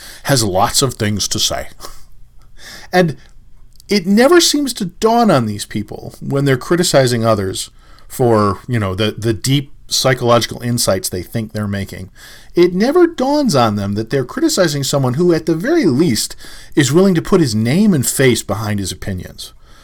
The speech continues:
You know, meanwhile, they are hiding from behind this screen of, "Nobody knows who I am." And, and it doesn't, it doesn't dawn on them the, the, the sheer hypocrisy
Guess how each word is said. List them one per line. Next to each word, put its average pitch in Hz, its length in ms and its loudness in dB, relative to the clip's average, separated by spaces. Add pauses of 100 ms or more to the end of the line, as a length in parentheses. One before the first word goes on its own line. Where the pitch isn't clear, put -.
(120)
You 120 80 0
know, 110 80 2
meanwhile, 165 440 6
they 165 160 6
are 156 140 6
hiding 135 540 -2
from 117 280 -2
behind 123 400 -2
this 117 160 0
screen 123 480 -2
of, 101 200 -4 (260)
"Nobody 381 340 2
knows 392 240 0
who 370 160 4
I 311 120 2
am." 311 340 0 (320)
And, 165 280 0
and 165 400 0
it 185 200 -2
doesn't, 226 420 0 (400)
it - 140 -6
doesn't 302 340 0
dawn 254 240 0
on 170 160 2
them 120 200 0
the, 113 260 -4
the, 110 360 -4 (560)
the 147 120 -2
sheer 226 340 2
hypocrisy 190 760 0